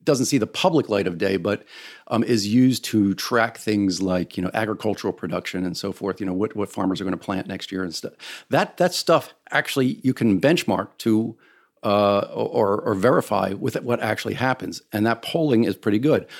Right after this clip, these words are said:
Our polling on the covid vaccination rates as they went up through this past year were very good. So we did have external benchmarks in which we could look at and say, "Hey,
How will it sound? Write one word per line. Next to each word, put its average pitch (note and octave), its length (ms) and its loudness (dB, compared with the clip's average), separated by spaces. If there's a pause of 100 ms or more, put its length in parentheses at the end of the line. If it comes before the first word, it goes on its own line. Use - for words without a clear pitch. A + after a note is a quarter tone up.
(140)
Our B2+ 120 2
polling D3+ 400 4
on A#2 180 2 (140)
the - 80 0
covid A#2+ 300 2
vaccination G#2 640 0
rates - 360 -6 (160)
as G#2 160 -2
they G2 100 2
went G2 180 2
up F#2 160 -2
through F#2+ 140 -4
this F2+ 160 -4
past F2 400 -4
year F#2 200 -4 (320)
were B2 160 4
very A2+ 380 2
good. C#3 380 0 (200)
So - 120 0
we E3+ 160 8
did G#3 160 4
have D#3 180 4
external - 480 2
benchmarks B2 640 -2
in G2+ 60 -2
which G#2 160 -2
we A2 60 -4
could G2+ 120 -4
look C3+ 160 -2
at A2 40 0
and F#2 80 -4
say, A#2+ 120 -6
"Hey, D#3 160 -2